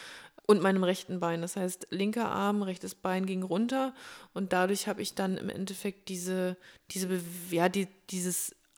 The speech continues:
Auftauchen komplettiert. Und ich hab auch den ersten Zyklus ein bisschen atypischer gemacht. Das heißt,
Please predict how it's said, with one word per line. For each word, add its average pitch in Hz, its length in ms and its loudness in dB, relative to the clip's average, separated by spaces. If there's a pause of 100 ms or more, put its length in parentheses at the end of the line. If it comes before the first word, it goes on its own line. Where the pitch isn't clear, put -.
(140)
Auftauchen 190 1600 8 (440)
komplettiert. 170 800 -2 (640)
Und 180 800 4
ich 185 180 -2
hab 214 240 6
auch 208 400 4 (180)
den 190 320 2 (340)
ersten 220 1040 4
Zyklus 262 1000 2 (120)
ein 196 140 -6 (200)
bisschen 226 600 0 (140)
atypischer 233 640 -2
gemacht. 254 340 -4
Das - 140 -10
heißt, 202 260 -2